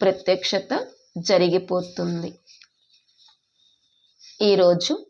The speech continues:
అవ్యక్త సూచన పాయింట్, స్వ ఉన్నతిలో, సేవా ఉన్నతిలో ఒకరు చెబితే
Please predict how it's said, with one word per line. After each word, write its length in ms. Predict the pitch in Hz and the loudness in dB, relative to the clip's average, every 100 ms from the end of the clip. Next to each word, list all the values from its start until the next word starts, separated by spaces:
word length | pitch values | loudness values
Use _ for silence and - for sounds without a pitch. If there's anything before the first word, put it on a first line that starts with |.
| _ _ _ _ - | _ _ _ _ -4
అవ్యక్త 600 | 196 175 196 202 - 208 | -2 2 2 0 -4 -6
సూచన 640 | 208 - 185 180 196 180 185 - 185 | -4 0 0 0 -2 -2 -4 -4 0
పాయింట్, 560 | 170 165 165 170 262 381 - _ _ _ _ _ - - - _ _ _ _ _ _ _ _ _ _ _ _ _ | 0 0 -4 -6 -6 -6 -8 _ _ _ _ _ -20 -20 -20 _ _ _ _ _ _ _ _ _ _ _ _ _
స్వ 200 | - 214 202 208 | -10 0 4 4
ఉన్నతిలో, 720 | 226 220 220 220 233 220 254 - - _ _ | 2 -2 -4 -6 -4 -2 -2 -6 -18 _ _
సేవా 480 | - - 202 190 190 | -10 0 2 4 4
ఉన్నతిలో 680 | 190 185 180 180 180 175 175 - _ _ _ _ _ | 2 -2 -6 -8 -6 -4 -4 -8 _ _ _ _ _
ఒకరు 360 | 190 190 226 247 | -2 0 0 0
చెబితే 720 | 247 208 190 196 214 277 - | 0 0 0 0 0 -2 -4